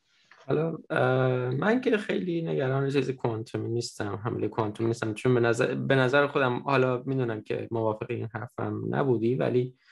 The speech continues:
به نظرم راهی رو واسه یه مقابله باهاش حتماً پیدا می‌کنم و همچنین اون چیزی که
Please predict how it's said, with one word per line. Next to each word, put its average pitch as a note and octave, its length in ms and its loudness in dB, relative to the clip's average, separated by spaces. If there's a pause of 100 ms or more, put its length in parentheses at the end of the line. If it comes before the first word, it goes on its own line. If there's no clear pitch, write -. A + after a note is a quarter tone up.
(220)
به - 100 0
نظرم E3 460 6
راهی C3+ 420 4
رو B2 120 6
واسه A#2 300 -2
یه A2 420 -2 (120)
مقابله G#2+ 480 -2
باهاش G#2 460 -2
حتماً G#2+ 500 -2 (500)
پیدا A2 220 4
می‌کنم C#3 280 2
و D3+ 40 0
همچنین F3 440 0
اون D#3 160 0
چیزی D3 200 -2
که C#3 300 0